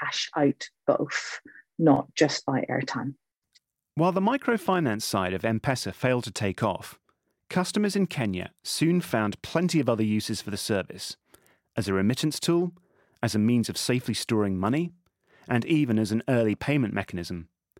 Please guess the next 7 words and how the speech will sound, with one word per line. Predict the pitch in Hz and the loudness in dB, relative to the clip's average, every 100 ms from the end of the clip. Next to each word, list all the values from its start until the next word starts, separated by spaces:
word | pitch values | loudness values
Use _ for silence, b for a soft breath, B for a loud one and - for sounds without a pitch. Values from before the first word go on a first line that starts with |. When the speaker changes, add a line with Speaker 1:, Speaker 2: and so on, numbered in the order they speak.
| _ _ _ _ - | _ _ _ _ -2
Speaker 2:
Within | 120 127 - | 2 2 2
eight | 160 - | 0 2
months | 147 147 123 | 0 0 -4
of | |
the | 107 | -2
service's | - 120 104 113 98 | 0 2 2 -2 0
launch, | 107 92 85 - | 0 0 -2 -8